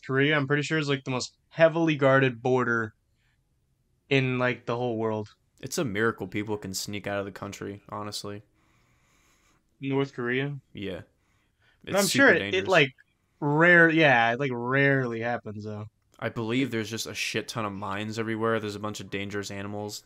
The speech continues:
Speaker 2: I don't remember what kind, but obviously it's heavily guarded and barbed wire and all that shit, so it's very difficult to cross over.
Speaker 1: Yeah, 'cause I'm like, how, but even on, like, other sides, like, if you're on, like, the coast, I'm pretty sure it's still just as hard just 'cause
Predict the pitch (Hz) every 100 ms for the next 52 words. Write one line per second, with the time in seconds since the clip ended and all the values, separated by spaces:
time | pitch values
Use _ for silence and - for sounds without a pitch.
0 | - 104 104 98 101 101 104 - 104 104
1 | 101 98 101 90 - _ _ - 110 107
2 | 104 101 - 101 98 95 98 101 101 98
3 | 101 - 104 101 104 104 104 101 - 113
4 | 104 - 101 101 - _ _ _ - -
5 | - 117 104 104 - 104 95 - - 101
6 | 98 98 104 101 101 _ _ _ _ _
7 | _ _ _ _ _ _ _ _ - 196
8 | 135 135 135 131 - - 170 170 - 165
9 | 190 247 220 151 - 160 208 160 127 120
10 | 123 123 131 135 127 - - 147 160 -
11 | 113 135 127 135 127 - 175 143 139 110
12 | 123 143 135 113 - 117 -